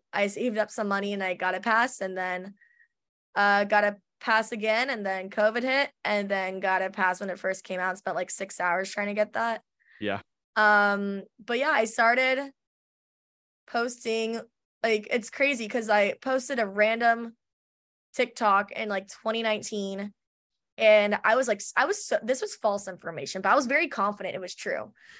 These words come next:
Speaker 1: So
Speaker 2: Right.
Speaker 1: Guardians of the Galaxy Mission Breakout has six songs, six different drop sequences,
Speaker 2: Yes.
Speaker 1: right?
Speaker 2: Yeah.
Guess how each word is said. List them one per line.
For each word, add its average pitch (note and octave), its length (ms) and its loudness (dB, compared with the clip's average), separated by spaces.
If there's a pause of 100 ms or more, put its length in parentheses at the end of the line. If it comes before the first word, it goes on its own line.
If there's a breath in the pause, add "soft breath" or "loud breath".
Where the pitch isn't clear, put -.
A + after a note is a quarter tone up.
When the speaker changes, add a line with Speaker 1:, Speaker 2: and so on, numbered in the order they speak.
Speaker 1:
So - 240 0
Speaker 2:
Right. B3 240 2 (320)
Speaker 1:
Guardians C#4 240 2
of E4 80 -2
the D4 60 -2
Galaxy G#3 800 2 (420)
Mission A#3 280 -4
Breakout G3+ 600 2
has F#3+ 580 -4 (260)
six - 340 -8
songs, F3+ 600 -6
six - 280 -10
different G3+ 300 -8
drop F3+ 240 -4
sequences, - 540 -10
Speaker 2:
Yes. - 20 0
Speaker 1:
right? D#3+ 300 -4 (260)
Speaker 2:
Yeah. G#2 200 -4